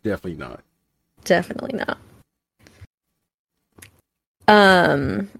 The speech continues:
Speaker 2: what about vice versa? Have you placed boundaries on your girlfriends?
Speaker 1: Have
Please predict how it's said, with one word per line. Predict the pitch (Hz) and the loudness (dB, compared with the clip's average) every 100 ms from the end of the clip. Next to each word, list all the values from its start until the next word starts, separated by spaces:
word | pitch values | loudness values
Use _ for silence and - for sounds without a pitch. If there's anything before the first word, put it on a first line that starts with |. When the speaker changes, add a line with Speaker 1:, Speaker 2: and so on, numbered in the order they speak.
| _ _ _ _ _ _ _ - | _ _ _ _ _ _ _ -2
Speaker 2:
what | 202 208 | 2 4
about | 220 202 185 - | 6 6 4 2
vice | - 190 180 190 | -4 -4 -4 -4
versa? | 180 175 208 226 - - - | -2 0 0 -2 -4 -6 -6
Have | - 180 175 | -2 0 0
you | 175 180 220 175 175 - - _ - | -2 0 0 0 -2 -6 -10 _ -2
placed | 190 185 202 | 0 0 0
boundaries | 185 170 175 160 160 160 - | 0 2 0 -2 -2 -4 -4
on | 175 170 - - | -4 -4 -6 -8
your | 180 175 190 208 165 - - | -2 0 2 2 2 0 -4
girlfriends? | - 151 170 - - - 50 50 - - - - _ _ _ _ _ _ _ _ - - _ _ - | 0 0 0 -2 0 -2 -4 -6 -8 -6 -6 -8 _ _ _ _ _ _ _ _ -20 -20 _ _ -10
Speaker 1:
Have | 113 | -8